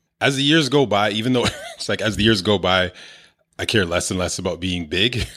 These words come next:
<laughs> but I just end up getting bigger. <laughs> I'm really excited about preserving certain qualities, like the ability to move really well,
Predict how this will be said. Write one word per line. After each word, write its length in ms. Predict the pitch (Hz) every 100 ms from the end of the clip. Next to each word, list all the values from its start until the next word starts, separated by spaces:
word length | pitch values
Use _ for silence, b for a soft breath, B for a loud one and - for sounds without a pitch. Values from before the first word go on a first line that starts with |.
| -
<laughs> 180 | _ -
but 140 | 95
I 80 | 87
just 260 | 87 -
end 140 | 98 95
up 140 | 90
getting 320 | 92 - 120
bigger. 500 | 107 110 143 - - - _
<laughs> 160 | _ 82
I'm 460 | 95 95 95 85 _ _ 101
really 260 | 113 117
excited 520 | 107 - - 107 104 95
about 500 | 85 92 92 - -
preserving 640 | 98 95 92 95 90 82 -
certain 320 | - - 90
qualities, 560 | - 87 87 85 80
like 240 | 82 78 -
the 80 | 85
ability 400 | 80 95 92 90
to 80 |
move 240 | 90 98 92
really 200 | 104 101
well, 380 | 104 101 98